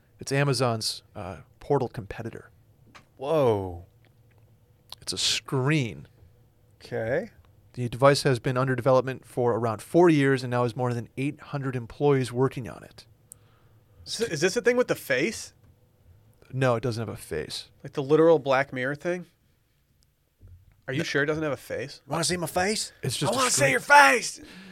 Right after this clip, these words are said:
Speaker 1: The, the, the,
Speaker 3: Show 'em your
Speaker 1: the
Speaker 3: face,
Speaker 1: problem
Speaker 3: Brother
Speaker 1: is
Speaker 3: Bill.
Speaker 1: it's, it's purposely vague right now.
Speaker 3: Of course it is, 'cause it's probably fucking listening to all your conversations
Speaker 2: Yeah, I
Speaker 3: and, like, and rating your body through, like, its weird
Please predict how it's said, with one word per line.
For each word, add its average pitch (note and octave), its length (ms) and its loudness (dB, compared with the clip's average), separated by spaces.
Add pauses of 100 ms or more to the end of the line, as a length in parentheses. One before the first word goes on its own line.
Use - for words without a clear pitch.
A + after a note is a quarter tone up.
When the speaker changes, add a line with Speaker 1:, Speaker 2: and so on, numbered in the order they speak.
(100)
Speaker 1:
The, F3+ 240 8
the, F#3 80 -2 (300)
the, C#3 80 -2
Speaker 3:
Show B3+ 180 4
'em C4 80 2
your B3+ 80 -4
Speaker 1:
the D3 120 0
Speaker 3:
face, B3+ 100 4
Speaker 1:
problem F#3 320 6
Speaker 3:
Brother E3 120 4
Speaker 1:
is C#3+ 60 2
Speaker 3:
Bill. D3 60 2
Speaker 1:
it's, - 240 -4
it's - 240 -10
purposely C#3 880 0 (180)
vague A#2 460 -6
right A#1 240 -14
now. - 240 -20 (1700)
Speaker 3:
Of D#3+ 140 -4
course F3 320 2
it B2 60 -8
is, A2+ 240 -6
'cause C#3+ 180 -8
it's C#3 80 -12
probably D#3+ 260 4
fucking D3 480 -4
listening D3+ 360 -2
to D3 100 -2
all C#3+ 100 2
your C#3+ 100 -4
conversations C#3 680 -2
Speaker 2:
Yeah, C3+ 180 6
I B2 60 -8
Speaker 3:
and, C#3 120 -8
like, B2+ 300 -2 (520)
and C#3+ 200 -6 (120)
rating D3 400 4
your C3+ 120 0
body B2+ 380 4
through, B2 320 -8
like, A#2+ 220 -2
its - 200 -14 (200)
weird C3 440 -8